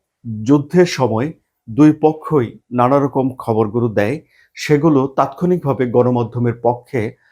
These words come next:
যাচাই বাছাই করে, আহ, বলে ওঠা সম্ভব হয়ে ওঠে না। সুতরাং সময় যাওয়ার সঙ্গে সঙ্গে এসব বিষয়গুলো, আহ, স্পষ্ট হয়ে উঠবে যে কতটি বিমান ভূপাতিত হয়েছে, আহ, একটা ব্রিগেড হেডকোয়ার্টারের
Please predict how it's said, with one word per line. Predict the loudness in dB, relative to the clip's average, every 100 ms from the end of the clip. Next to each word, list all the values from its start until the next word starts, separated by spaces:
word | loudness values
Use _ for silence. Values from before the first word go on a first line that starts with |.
| _ -4
যাচাই | -2 2 2 2
বাছাই | 0 0 -4
করে, | -2 -4 -4 -6 _ _ _
আহ, | -2 0
বলে | 2 2 4
ওঠা | 4 2 -4
সম্ভব | -6 -6 -6 -8
হয়ে | -6
ওঠে | -6 -6 -12
না। | -20 _ _ _
সুতরাং | -6 2 2 2
সময় | 0 2 4
যাওয়ার | 4 2 2
সঙ্গে | -2 -6
সঙ্গে | -4 -4 -2 -4 -4
এসব | -6 -4 -4 -6 _
বিষয়গুলো, | -8 -4 2 2 2 0 0 -2 _ _ _ _
আহ, | -2 2 2 2 -2 -6 -12
স্পষ্ট | -6 -2 -2 -2
হয়ে | -2 -2
উঠবে | -2 -4 -6 -6
যে | -8 -6
কতটি | -4 -2 -4
বিমান | -2 0 0
ভূপাতিত | -2 -4 -4 -4 -6
হয়েছে, | -4 -4 -4 -8 -8 _ _ _ _
আহ, | 0 2 2 0 -8 -6
একটা | -2 0 2 2 0 _ -8
ব্রিগেড | 0 2 2 0
হেডকোয়ার্টারের | -2 -4 0 0 0 -2 -2